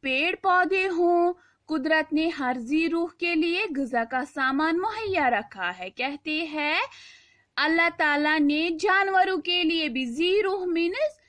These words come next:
जानदारों के लिए भी, ठीक है, कहते हैं अल्लाह ताला ने जानदारों के लिए ग़िज़ा का सामान मुयस्सर रखा है, हमारे लिए ग़िज़ा का सामान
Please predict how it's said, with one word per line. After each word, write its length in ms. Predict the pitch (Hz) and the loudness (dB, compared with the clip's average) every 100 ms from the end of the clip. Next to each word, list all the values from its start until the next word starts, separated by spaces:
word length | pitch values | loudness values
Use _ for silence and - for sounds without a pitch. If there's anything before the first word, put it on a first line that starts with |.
| _ 247 | _ -4
जानदारों 840 | 262 440 427 440 359 269 226 202 | 2 4 4 2 2 4 2 0
के 220 | 214 196 | -2 -4
लिए 260 | 190 196 185 | -4 -6 -6
भी, 140 | 196 | -8
ठीक 320 | 202 277 294 320 | -6 -2 -2 0
है, 220 | 330 381 554 - _ _ | 0 0 -2 -10 _ _
कहते 380 | 285 311 311 320 330 | -2 -2 -2 -2 -2
हैं 240 | 294 277 302 | -2 -2 0
अल्लाह 280 | 302 311 311 | 0 0 0
ताला 380 | 269 247 247 277 | 0 2 2 0
ने 200 | 330 359 | 0 -2
जानदारों 640 | 330 262 262 320 294 320 | -2 -2 -2 -2 -2 -2
के 220 | 285 339 339 | -4 -2 0
लिए 360 | 339 339 349 508 - - _ 254 | 0 0 -2 -4 -8 -20 _ -6
ग़िज़ा 400 | 247 269 277 277 | -2 0 2 0
का 200 | 302 311 | 0 -2
सामान 580 | - 233 214 220 277 320 | -2 -2 -2 0 0 2
मुयस्सर 600 | 381 466 480 - 415 359 | 2 2 0 -2 0 2
रखा 400 | 240 240 - 202 | 0 -4 -6 -4
है, 280 | 190 220 185 | -4 -4 -6
हमारे 500 | 226 254 285 302 320 | -4 -2 0 0 0
लिए 280 | 311 311 339 | 0 0 0
ग़िज़ा 320 | 262 311 311 320 | -2 -2 0 0
का 180 | 330 339 | 0 -2
सामान 640 | - 285 277 302 370 554 | -2 0 2 2 2 0